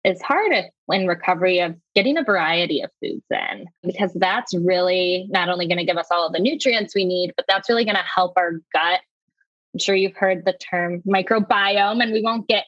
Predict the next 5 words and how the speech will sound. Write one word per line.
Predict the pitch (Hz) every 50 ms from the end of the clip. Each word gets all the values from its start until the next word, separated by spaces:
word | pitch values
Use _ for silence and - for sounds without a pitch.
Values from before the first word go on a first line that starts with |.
| -
into | - 254 254 254 - - 254 208
that | 226 214 - - -
today, | - 240 202 - 240 214 202 208 202 -
but | 226 220 - -
basically | 240 226 240 240 - - 233 - - 220 220 208 208 208 214